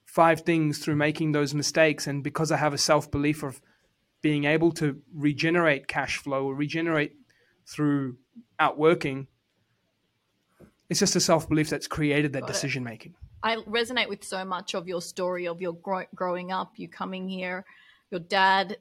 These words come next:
Speaker 2: my dad, like, there's so much connection I feel when you talk, and I've always felt it when we've, you know, talked, but hearing it now, I'm like, "Oh my God, there's so many similarities in, you know, the hustle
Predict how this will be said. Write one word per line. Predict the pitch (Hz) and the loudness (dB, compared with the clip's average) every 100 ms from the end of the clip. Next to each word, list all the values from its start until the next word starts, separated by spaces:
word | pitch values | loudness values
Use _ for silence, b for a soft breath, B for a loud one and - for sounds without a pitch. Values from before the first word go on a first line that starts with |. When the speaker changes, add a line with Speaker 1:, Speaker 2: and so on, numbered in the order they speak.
| _ _ _ | _ _ _
Speaker 2:
my | 202 196 196 | -2 0 0
dad, | 185 185 190 | 0 -2 -2
like, | 190 170 | -4 -8
there's | - 190 | -8 -6
so | 214 208 | -2 0
much | 196 185 - - - | 0 -4 -6 -12 -10
connection | 226 190 190 - 190 | -6 -6 -6 -8 -8
I | 170 - | -10 -6
feel | 185 185 175 180 | -2 -2 -4 -8
when | 180 | -12
you | 175 | -12
talk, | - 220 202 180 - | -8 -2 0 0 -4
and | 175 | -6
I've | 160 - | -6 -4
always | 196 208 208 | -2 -2 -2
felt | - 220 240 - | 0 0 0 -8
it | 175 | -8
when | 180 180 | -8 -10
we've, | 180 180 - b b b - | -8 -8 -10 b b b -12
you | |
know, | 175 | -12
talked, | - 202 190 | -6 -4 -4
but | - - - | -6 -10 -10
hearing | - 208 226 214 | -2 0 2 0
it | 175 - | -6 -8
now, | 180 175 175 | -6 -4 -4
I'm | 185 | -6
like, | 185 185 - | -6 -6 -6
"Oh | |
my | 196 | -6
God, | 185 202 170 | -2 -2 -2
there's | 175 | -6
so | - 180 185 | -6 -6 -6
many | 190 196 | -6 -8
similarities | 196 185 175 175 180 185 - 170 | -8 -8 -6 -4 -4 -6 -10 -12
in, | - 165 185 - _ - | -12 -12 -14 -18 _ -8
you | 180 | -6
know, | 180 | -6
the | 180 | -4
hustle | 202 190 - 175 180 | -4 -4 -4 -6 -6